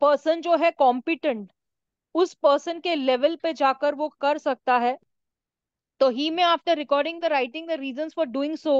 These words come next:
require any officer subordinate to him, यानी कि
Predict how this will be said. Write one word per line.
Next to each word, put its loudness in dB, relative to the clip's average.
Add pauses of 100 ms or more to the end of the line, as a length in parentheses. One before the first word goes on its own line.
(800)
require 2 (140)
any -4
officer -2
subordinate -2
to -6
him, -4
यानी -4
कि -10